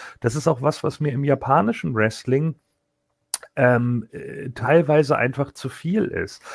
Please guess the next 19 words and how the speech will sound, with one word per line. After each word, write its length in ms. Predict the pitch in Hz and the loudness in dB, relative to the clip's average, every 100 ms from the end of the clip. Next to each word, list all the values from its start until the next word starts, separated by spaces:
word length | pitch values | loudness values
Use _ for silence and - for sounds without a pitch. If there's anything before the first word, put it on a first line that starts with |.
| - - | -10 0
Beim 180 | 117 | 2
letzten 320 | 127 139 - 139 | 4 2 0 2
Wrestle 340 | 143 - 143 | 2 2 -2
Kingdom, 540 | - 139 160 165 160 151 | -2 -2 0 0 0 0
äh, 360 | - 135 135 | 2 2 4
habe 200 | 127 135 | 2 0
ich 60 | - | 0
das 180 | 139 - | -2 2
ja 120 | - | 2
auch 220 | 147 175 | 4 2
mehrfach 540 | 143 120 110 - 98 - | 2 4 4 2 -4 -4
gesehen. 420 | 95 85 82 85 | -8 -6 -8 -4
Also 200 | 101 107 | -4 0
da 100 | 117 | 0
sind 220 | 110 139 | 0 -2
mir 200 | 151 135 | 0 2
einfach 380 | 80 120 139 - 110 | 2 2 2 0 0
Sachen 540 | 117 117 151 147 139 | 2 2 0 -2 -2
zwischen, 480 | - 131 - 135 | -2 -4 -2 -4